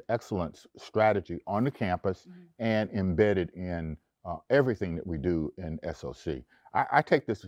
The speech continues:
Speaker 1: extremely seriously. I, I talk about it endlessly, and I'm very aggressive about seeing that we have a more diverse student body,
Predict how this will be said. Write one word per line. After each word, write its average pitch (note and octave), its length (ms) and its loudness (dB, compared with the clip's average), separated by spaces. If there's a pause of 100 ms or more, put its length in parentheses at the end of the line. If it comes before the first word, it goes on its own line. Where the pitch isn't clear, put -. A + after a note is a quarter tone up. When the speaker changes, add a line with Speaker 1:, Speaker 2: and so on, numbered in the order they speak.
(120)
Speaker 1:
extremely F#2 760 0
seriously. D2 640 -4 (200)
I, F2 300 0
I F2+ 120 0
talk A2+ 260 6
about G#2 240 2
it F#2 160 -4 (120)
endlessly, G#2 600 -2 (260)
and F2+ 160 -4
I'm F2+ 240 -2
very A#2 320 6
aggressive F2+ 540 -2
about D#2+ 260 -6
seeing G2 540 0 (320)
that F2 380 0 (100)
we F#2 180 2
have F2 380 0 (260)
a E2 100 -6
more F2+ 240 2
diverse E2+ 340 -4
student D2+ 360 -6
body, A2+ 380 2